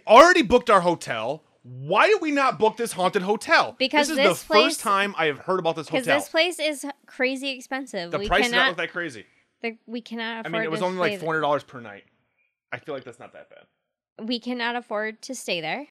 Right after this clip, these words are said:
Speaker 1: To see
Speaker 2: We
Speaker 1: myself,
Speaker 2: are gonna go there.
Speaker 1: a sexy
Speaker 2: Oh my
Speaker 1: ghost.
Speaker 2: God, stop.
Speaker 1: You got me hyped.
Speaker 2: Anyway,
Speaker 1: This
Speaker 2: yeah.
Speaker 1: is a sexy ghost. She is known as the beautiful stranger.
Speaker 2: We're gonna go there, though.
Speaker 1: But she's beautiful. Yeah, but are we gonna see her at two P M on a fucking Saturday?
Speaker 2: I don't
Speaker 1: Probably
Speaker 2: know.
Speaker 1: not. You probably have to stay over.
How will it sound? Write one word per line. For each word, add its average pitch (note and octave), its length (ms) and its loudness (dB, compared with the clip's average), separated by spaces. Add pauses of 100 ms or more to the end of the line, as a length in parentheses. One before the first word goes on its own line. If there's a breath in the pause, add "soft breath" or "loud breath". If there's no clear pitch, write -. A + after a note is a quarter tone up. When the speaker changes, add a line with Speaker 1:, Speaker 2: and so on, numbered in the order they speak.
(200)
Speaker 1:
To - 80 -14
see G3 160 -6
Speaker 2:
We G3+ 40 0
Speaker 1:
myself, E4+ 480 6
Speaker 2:
are - 20 0
gonna G4+ 220 0
go F#4+ 160 2
there. D#4 160 0
Speaker 1:
a G3 40 0
sexy D4 320 -2
Speaker 2:
Oh - 20 -2
my F4 60 0
Speaker 1:
ghost. D#4+ 480 2
Speaker 2:
God, C4 220 0
stop. B3+ 600 -2
Speaker 1:
You A3+ 100 -4
got C#4+ 180 -4
me C4+ 100 -4
hyped. D#4 300 -4
Speaker 2:
Anyway, C4 560 2
Speaker 1:
This C#4 120 -14
Speaker 2:
yeah. F#4 80 2
Speaker 1:
is F#4+ 80 2
a - 40 0
sexy D#4 240 -4
ghost. F4 260 -4
She C#4+ 120 -2
is F#4 100 0
known D#4 220 4
as C#4+ 80 -2
the A3+ 80 -4
beautiful D4 360 2
stranger. D#4+ 500 0
Speaker 2:
We're D4 120 2
gonna D#4+ 200 -2
go F#4 180 0
there, C#4 180 -4
though. F#3 260 -4
Speaker 1:
But C4 140 -6
she's B3 160 -8
beautiful. C4 460 -2
Yeah, D4 120 -4
but E3 140 -4 (120)
are F#3 80 6
we G3+ 100 0
gonna G#3 120 -4
see F#3+ 200 -6
her F#3 100 0
at - 80 -4
two G3 140 -10
P D#3+ 220 -6
M D3 180 0
on C#3+ 60 -2
a B2 60 -2
fucking D3+ 320 -4
Saturday? A#2 360 0
Speaker 2:
I - 20 0
don't - 80 -4
Speaker 1:
Probably C#3+ 220 -2
Speaker 2:
know. G#2 60 -6
Speaker 1:
not. G#2 260 -8 (380 soft breath)
You F#3+ 80 -12
probably C#4 260 -2
have C4 120 -6
to A3 60 -10
stay G3+ 200 -6
over. G#3+ 360 -6